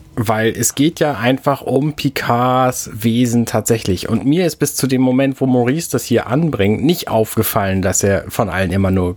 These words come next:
Captain genannt wird und dass er quasi gar keine Freunde hat, die ihn Jean-Luc nennen. So, das ist aber ein Phänomen von dieser Figur Picard. Und ich, also diese Dinge hier so auf diese Weise vorgehalten zu kriegen, finde ich schon ganz spannend, ehrlich gesagt.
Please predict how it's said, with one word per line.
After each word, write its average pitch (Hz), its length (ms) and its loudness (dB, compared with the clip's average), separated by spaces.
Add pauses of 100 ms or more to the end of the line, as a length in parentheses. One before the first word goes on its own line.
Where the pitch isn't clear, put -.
Captain 135 400 -2
genannt 90 380 -2
wird 95 100 -2
und 104 160 0
dass 104 180 0
er 107 80 2
quasi 104 360 0
gar 101 180 0
keine 104 240 -2
Freunde 165 400 0
hat, 101 160 -4
die 98 60 2
ihn 92 140 2
Jean-Luc 92 440 2
nennen. 82 300 0
So, 80 240 0 (240)
das 123 160 0
ist - 160 0
aber 101 160 0
ein 90 100 -2
Phänomen 98 500 0
von 95 160 -2
dieser 90 220 -2
Figur 95 340 0
Picard. 82 500 -4 (120)
Und 98 340 -2
ich, - 260 -2 (200)
also 110 320 0 (380)
diese 120 180 2
Dinge 147 240 2
hier 131 260 2
so 123 200 0
auf 113 100 -2
diese 123 260 0
Weise 110 240 2
vorgehalten 147 600 0
zu 147 120 -2
kriegen, 143 280 0
finde 170 200 0
ich 131 60 0
schon - 220 0
ganz 92 180 -2
spannend, 87 380 0
ehrlich 69 220 -8
gesagt. - 440 -4